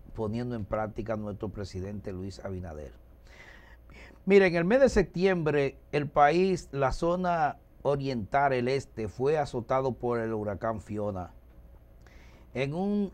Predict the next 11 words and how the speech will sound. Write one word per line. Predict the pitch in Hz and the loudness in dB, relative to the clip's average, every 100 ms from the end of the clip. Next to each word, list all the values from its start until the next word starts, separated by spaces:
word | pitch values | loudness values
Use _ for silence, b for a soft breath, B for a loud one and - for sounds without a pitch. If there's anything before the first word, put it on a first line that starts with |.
| - | -4
eh, | 147 147 139 | 0 0 0
devastó | 135 156 147 139 - 185 | 0 0 2 0 4 2
más | 180 190 | 4 2
de | 185 | 2
trescientas | - 156 - - 170 196 185 175 | 0 -2 -2 -4 -2 0 0 0
tareas | 156 143 151 156 143 | 2 2 2 2 0
de | 135 | 0
cacao, | 110 92 117 113 98 85 - - - - - - | -4 -2 0 0 -2 -6 -16 -20 -20 -20 -20 -12
de | 98 120 | -4 -4
café, | 123 120 - - 131 131 110 - - - - - | 0 -2 0 -2 0 0 -2 -8 -18 -20 -20 -12
de, | 104 131 139 139 131 | -2 4 4 4 2